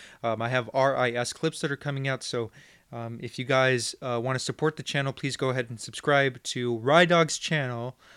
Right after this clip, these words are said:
on YouTube. Um, you could also find, uh, some of the links that I have on my Twitter. Uh, if you go down on my timeline, you'll, you'll find,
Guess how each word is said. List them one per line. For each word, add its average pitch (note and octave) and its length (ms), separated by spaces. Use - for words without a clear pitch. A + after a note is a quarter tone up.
on B2 220
YouTube. C3 520
Um, A#2 240
you A#2 120
could C#3 120
also C#3 220
find, B2+ 380
uh, A#2 100
some B2+ 220
of A#2+ 60
the A2+ 40
links A2+ 280
that A#2 80
I A2+ 80
have A2+ 280
on A2 100
my G#2 120
Twitter. C#3 420
Uh, A#2+ 60
if A#2 100
you A#2+ 80
go C3 120
down B2 360
on A#2+ 160
my A2+ 120
timeline, B2 540
you'll, G#2+ 220
you'll A#2+ 160
find, A#2+ 440